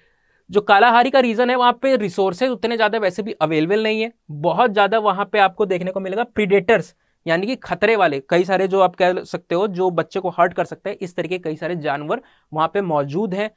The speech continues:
वाटर इतना ईजीली अवेलेबल नहीं है, रिसोर्सेज जो है बहुत स्कार्स है, बहुत कम है, तो आप ढूंढ के भी क्या करोगे, बहुत कम मिलने वाला है, इतनी जल्दी आसानी से चीज़ आपको देखने को नहीं मिलने वाली है वहाँ पे। और ऊपर से खतरा है कि बच्चे जो हैं वो आके बच-, अ,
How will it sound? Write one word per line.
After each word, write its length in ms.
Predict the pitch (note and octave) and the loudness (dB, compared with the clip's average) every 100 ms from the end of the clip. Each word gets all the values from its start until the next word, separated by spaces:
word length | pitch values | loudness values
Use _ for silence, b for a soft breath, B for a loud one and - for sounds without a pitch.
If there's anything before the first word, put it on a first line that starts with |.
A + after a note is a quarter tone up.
| _ _ - | _ _ -4
वाटर 340 | D#3 F3 A3+ | 0 2 2
इतना 180 | A#3 A#3 | 2 2
ईजीली 340 | A3+ F3+ G3+ | 2 0 2
अवेलेबल 400 | A3+ G#3+ G#3+ A3 | 2 2 2 0
नहीं 220 | A3 G#3+ A3 | -2 -4 -2
है, 140 | G#3 | -2
रिसोर्सेज 480 | E3 - F3+ F3+ A3 | -4 0 0 0 -4
जो 100 | G#3+ | -4
है 60 | |
बहुत 240 | G3+ G3+ F#3+ | -2 -2 -4
स्कार्स 480 | D3+ - D#3+ G3+ A3 | -6 2 4 4 -2
है, 60 | |
बहुत 260 | F#3+ G3 _ | -4 -6 _
कम 240 | G#3 G#3+ | -2 -2
है, 80 | G3+ | -4
तो 100 | G#3 | -4
आप 100 | G3+ | -4
ढूंढ 240 | D#3 E3 | -4 -6
के 100 | G3 | -6
भी 100 | G#3 | -8
क्या 160 | G3+ E3+ | -4 -6
करोगे, 260 | E3 C#3 C#3 | -6 -10 -6
बहुत 240 | D#3+ F#3 - | -4 -4 -2
कम 140 | A3 | -2
मिलने 260 | F#3+ D3+ F3 | -2 -4 -4
वाला 240 | F#3 F#3 | -2 -4
है, 60 | G3 | -6
इतनी 200 | F3 F3 | -6 -6
जल्दी 140 | E3+ - | -4 -6
आसानी 240 | D#3+ D#3 | -4 -4
से 100 | D#3+ | -4
चीज़ 220 | G3 D#3+ | -10 -4
आपको 200 | D#3+ D#3 | -4 -4
देखने 220 | E3 D3 C#3+ | -8 -8 -12
को 80 | |
नहीं 280 | A3+ G#3+ F#3+ | -12 -8 -6
मिलने 260 | G3+ D#3+ C#3 | -4 -4 -6
वाली 240 | B2+ B2 | -8 -10
है 60 | B2+ | -12
वहाँ 180 | A#2 - | -14 -14
पे। 100 | - b b | -16 b b
और 80 | - | 0
ऊपर 220 | F3+ G#3 | 2 2
से 120 | G#3 G#3+ | 0 -2
खतरा 300 | F#3 F#3 G3+ | -4 -2 -2
है 100 | A#3 | -2
कि 80 | |
बच्चे 280 | A3 E3 F#3 | -4 -4 -4
जो 120 | E3+ | -4
हैं 80 | E3+ | -4
वो 100 | F3+ | -4
आके 200 | D#3 D3+ | -4 -4
बच-, 220 | F#3 D3+ - | -10 -10 -8
अ, 280 | D3 C3+ | -6 -4